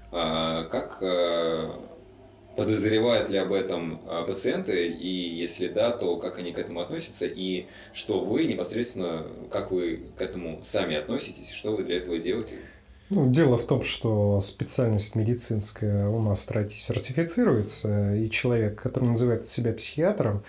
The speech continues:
Speaker 2: обязан иметь, э, высшее медицинское образование и пройденную ординатуру по специальности психиатрия. А это уже восемь лет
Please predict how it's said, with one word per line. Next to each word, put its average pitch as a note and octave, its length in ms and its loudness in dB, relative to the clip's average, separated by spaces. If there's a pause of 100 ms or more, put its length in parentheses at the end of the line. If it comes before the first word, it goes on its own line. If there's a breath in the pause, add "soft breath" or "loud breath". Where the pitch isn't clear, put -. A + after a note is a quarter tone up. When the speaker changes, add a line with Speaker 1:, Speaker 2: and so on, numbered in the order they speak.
(340 loud breath)
Speaker 2:
обязан A#2+ 480 4
иметь, A2+ 560 0
э, G#2 380 4
высшее C3 420 4
медицинское A2+ 540 0
образование A2 880 2
и F3+ 120 4
пройденную C3 680 2
ординатуру A#2+ 600 2
по G#2 80 -6
специальности G2+ 760 0
психиатрия. G#2 720 -2 (580 loud breath)
А B2 100 4
это C#3+ 220 6
уже B2+ 460 6 (140 loud breath)
восемь A2+ 480 2
лет F3 260 4